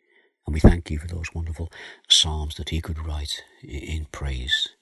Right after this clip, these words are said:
and in worship. And our Father, we pray that as we think of these things this morning, that you will open our hearts, that we might have grateful hearts towards you, the one who is the light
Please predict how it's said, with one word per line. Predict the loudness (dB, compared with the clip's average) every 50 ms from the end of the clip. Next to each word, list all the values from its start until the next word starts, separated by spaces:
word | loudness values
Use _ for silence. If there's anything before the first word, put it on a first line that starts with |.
| _ -20 -20 -20 _ _ _ _ -6
and | -4 -2 0
in | -2 -2 -2
worship. | -4 -6 -4 -4 -4 -4 -6 -12 -20 _ _ _ _ _ _ _ _ _ _ _ _ _ _ -12
And | -10 -8 -8
our |
Father, | -6 -4 -2 -2 -2 -2 -2 -4
we | -4 -6 -6
pray | -6 -4 -4 -2 -2 -4 -4
that | -6 -6
as | -4 -4 -4 -2
we | -4 -4 -6 _ -16 -16 -14 -14 -12 -12 -14 -14 -16 -18 -20 -20 _ _ _ _ _ _ _ -10
think | 0 0 2 2 2
of | 0
these | 0 0 0 0 0 0
things | 2 0 0 0 -2 -2
this | -2 -2 -4
morning, | -4 -6 -4 -6 -6 -8 -10 -12 -12 -10 -8
that | -8 -8 -4 -4
you | -4 -2
will | -2 -2
open | -2 -4 -2 -2 -2
our | -4 -4 -6
hearts, | -8 -8 -8 -8 -6 -6 -8 -6 -6 -6 -6 -4 -6 -8 -10 -12 -18 -20 -20 -20 _ _ _ _ _ _ _ _ _ _ _ _ -14
that | -14 -12 -4
we | -4 -2
might | -2 -2 -4 -4
have | -6 -6 -8 -8 _ -12 -4
grateful | -2 0 0 0 -2 -6 -10
hearts | -8 -8 -8 -10 -10 -6 -6 -6 -6 -6 _ _ _ _ _ _ _ _ _ _ _ _ _ _ _ _ _ _ _ _ -8
towards | -4 -4 -2 -2 -4 -6 -6 -6 -6 -6
you, | -6 -6 -6 -8 -12 _ _ _ _ _ _ _ _ _ _ _ _ _ _ -14 -10
the | -10
one | -8 -6 -6 -6 -6 -4 -2
who | -2 0 0
is | 0 -2 -4 -6 -8 -8 _ _ _ _ _ _ _ _ _ _ _ _ _
the | -10 -10
light | -8 -6 -6 -6 -4 -6 -6